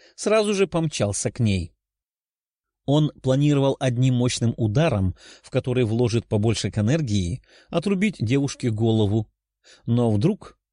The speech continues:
ему в спину ударила мощная молния, заставив его замереть. Через мгновение появился демон и свернул мечнику шею, потому что его барьер иссяк. За это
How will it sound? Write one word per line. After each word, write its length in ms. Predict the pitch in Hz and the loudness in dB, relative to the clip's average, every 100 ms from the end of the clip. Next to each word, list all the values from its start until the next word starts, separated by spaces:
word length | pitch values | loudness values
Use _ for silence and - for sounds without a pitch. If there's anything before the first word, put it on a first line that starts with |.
| _ _ - | _ _ -4
ему 240 | 196 208 | 0 0
в 80 | 156 | -2
спину 340 | - 226 208 | -2 0 2
ударила 480 | - 143 160 160 151 | 2 2 2 2 0
мощная 500 | 135 123 - 110 107 | 0 -2 -2 -2 0
молния, 600 | 104 165 165 156 147 143 - - | 2 0 0 0 0 -2 -8 -4
заставив 500 | 156 - 220 196 - | -2 0 0 0 0
его 400 | 147 120 113 - _ - | 0 2 2 0 _ -6
замереть. 760 | 101 117 117 110 92 - - _ _ _ _ _ _ _ _ _ _ _ _ _ _ _ _ _ _ | -2 0 2 0 0 -2 -8 _ _ _ _ _ _ _ _ _ _ _ _ _ _ _ _ _ _
Через 440 | - 147 131 - | -2 0 2 0
мгновение 840 | 120 104 107 120 147 175 165 156 147 _ - | 0 2 2 2 2 0 0 0 -2 _ -2
появился 520 | 110 101 110 - 101 | 0 2 0 0 -2
демон 500 | 95 139 156 135 135 - - - | 0 0 2 0 -4 -10 -8 -4
и 100 | 220 | -2
свернул 480 | 165 170 170 185 | 0 0 2 2
мечнику 600 | 151 131 - 131 117 127 - | 2 0 -2 -8 -6 -6 -4
шею, 720 | - - 104 98 92 92 - _ _ - - - | -4 0 0 0 0 -2 -2 _ _ -20 -20 -4
потому 320 | - 214 240 | -2 0 0
что 160 | - 160 | 2 4
его 180 | 175 | 4
барьер 400 | 135 117 104 120 - | 4 2 0 -2 -4
иссяк. 580 | - - 90 82 - - _ _ _ _ _ _ _ - | -8 -4 -4 -4 -8 -16 _ _ _ _ _ _ _ -6
За 280 | 98 117 - | 0 0 0
это 420 | 143 160 - 90 | 0 0 0 -6